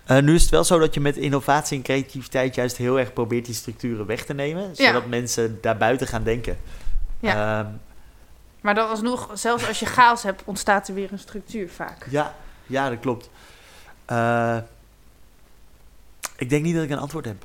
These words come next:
Speaker 2: Nee, dat hoeft ook niet.
Speaker 1: Nee.
Speaker 2: <laughs> Maar oké, maar ben, heb je wel eens wel dat je onzeker bent of angstig of, snap je, van
Speaker 1: Ja.
Speaker 2: Oké.
Speaker 1: Ja, absoluut.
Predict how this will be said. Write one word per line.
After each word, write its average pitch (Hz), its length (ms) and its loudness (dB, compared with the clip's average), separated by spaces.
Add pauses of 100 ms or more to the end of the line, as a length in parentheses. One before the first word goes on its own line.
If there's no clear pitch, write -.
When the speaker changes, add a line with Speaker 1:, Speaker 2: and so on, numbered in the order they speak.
(120)
Speaker 2:
Nee, 233 180 2
dat 214 100 0
hoeft 208 240 -6
ook 196 100 -8
niet. 196 220 -6
Speaker 1:
Nee. 359 180 8
Speaker 2:
<laughs> 370 320 10 (1400)
Maar 269 240 8
oké, 247 160 8
maar 262 160 6
ben, 269 260 8
heb 311 180 6
je 403 100 6
wel 294 220 8
eens 277 140 -2
wel 330 220 8
dat 226 200 -2
je - 140 0
onzeker 214 460 0
bent 220 240 2
of - 160 -6
angstig 214 680 0
of, - 200 -10 (340)
snap 240 200 -6
je, 330 140 0
van - 140 0
Speaker 1:
Ja. 214 160 2 (560)
Speaker 2:
Oké. 175 280 -14
Speaker 1:
Ja, 131 140 -2
absoluut. 120 560 -6